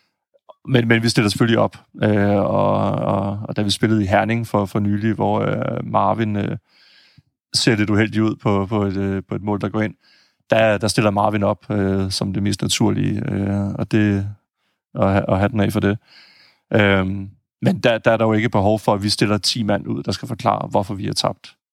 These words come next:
Det, det, der stiller vi måske med to mand og træneren, og så er vi alle sammen, vi vil gerne videre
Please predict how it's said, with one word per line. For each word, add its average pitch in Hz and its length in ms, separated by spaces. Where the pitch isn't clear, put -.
Det, 104 200
det, 101 460
der 127 100
stiller 113 260
vi 107 160
måske 101 360
med - 100
to 147 200
mand 117 180
og 107 160
træneren, - 520
og - 140
så 113 100
er 107 40
vi 98 100
alle 101 140
sammen, 101 340
vi 120 80
vil 104 120
gerne 107 200
videre 107 340